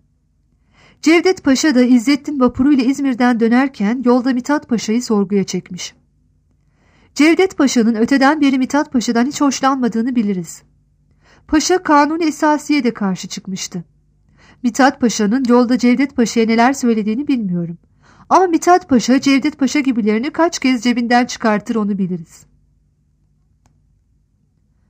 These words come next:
Sultan Hamit Yıldız Sarayı'nda bir mahkeme kurdurdu. Mithat Paşa ile birlikte Mahmut, Rüştü ve Nuri Paşalar,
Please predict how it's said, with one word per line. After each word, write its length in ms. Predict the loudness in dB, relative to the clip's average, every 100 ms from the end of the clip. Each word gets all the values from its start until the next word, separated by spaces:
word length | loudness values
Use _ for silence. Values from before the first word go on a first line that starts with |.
| _ _ _ _ -8
Sultan 440 | -4 -2 0 0
Hamit 440 | 0 -2 -2 -2
Yıldız 280 | -2 0 -2
Sarayı'nda 520 | 0 0 2 2 2
bir 100 | 0
mahkeme 480 | 0 -2 -2 0 -2
kurdurdu. 560 | -2 -8 -8 -10 -10 -14 _ _ _ _ _ _
Mithat 360 | -4 2 2 2
Paşa 320 | 0 4 4
ile 180 | 4 2
birlikte 460 | 0 -2 -2 0 2
Mahmut, 580 | 2 0 0 -4 -4
Rüştü 280 | -6 -2 -2
ve 120 | 0
Nuri 260 | 0 0 0
Paşalar, 560 | -2 -4 -4 -4 -6